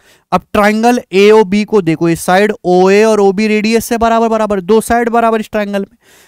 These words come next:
दो भुजाएं अगर ये टू थीटा है तो ये भी टू थीटा होगा। अभी दो साइड बराबर हैं, दो एंगल बराबर हैं, टू थीटा, ये टू थीटा।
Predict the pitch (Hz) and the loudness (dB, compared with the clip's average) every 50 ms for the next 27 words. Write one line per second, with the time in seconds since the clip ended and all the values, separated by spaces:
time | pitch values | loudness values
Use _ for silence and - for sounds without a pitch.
0 | _ _ - 139 170 185 175 175 170 190 208 214 208 202 208 214 226 220 - - | _ _ -2 0 2 4 4 4 2 2 0 0 0 0 2 2 2 0 0 -2
1 | 214 220 214 - - 220 208 226 226 220 - 202 190 190 208 214 233 202 240 233 | -4 -4 -4 -2 -4 -2 -2 -2 -2 -2 -2 -2 -2 0 0 -2 -2 -2 -2 -4
2 | 226 - - 220 214 - 233 220 220 220 208 202 202 202 202 _ _ _ _ _ | -4 -4 -6 -6 -2 0 0 0 0 -2 -2 -4 -8 -10 -12 _ _ _ _ _
3 | _ _ _ _ _ _ _ _ _ _ _ _ _ 143 143 147 139 127 120 117 | _ _ _ _ _ _ _ _ _ _ _ _ _ -6 -6 -4 -6 -6 -4 0
4 | 165 190 214 220 - - 214 202 226 233 226 226 226 220 220 220 214 214 196 185 | 4 4 4 4 2 0 0 0 2 2 2 2 2 2 2 2 2 2 0 -2
5 | 165 180 180 175 175 180 190 214 226 220 220 226 220 214 202 208 202 196 190 - | -2 0 0 0 0 -2 -2 -2 -2 0 0 0 0 0 -2 -2 -4 -4 -6 -6
6 | - 226 226 - - 226 220 - 196 165 160 170 170 - 185 180 - 185 175 165 | -6 -6 -6 -4 -6 -6 -4 -4 -4 -2 -2 -4 -4 -4 -8 -8 -8 -8 -10 -8
7 | - 160 160 180 | -8 -12 -12 -12